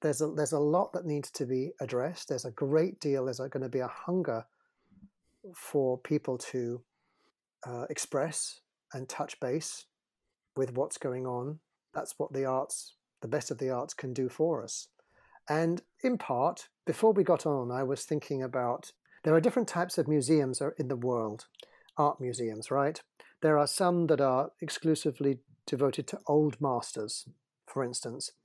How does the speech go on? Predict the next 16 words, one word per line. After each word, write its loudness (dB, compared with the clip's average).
and 4
there's 6
some 2
that 4
are 2
incredibly 0
modern. 2
And 4
yet 4
there 4
are 4
yet 4
others 6
who 8
are 8
hybrid. 2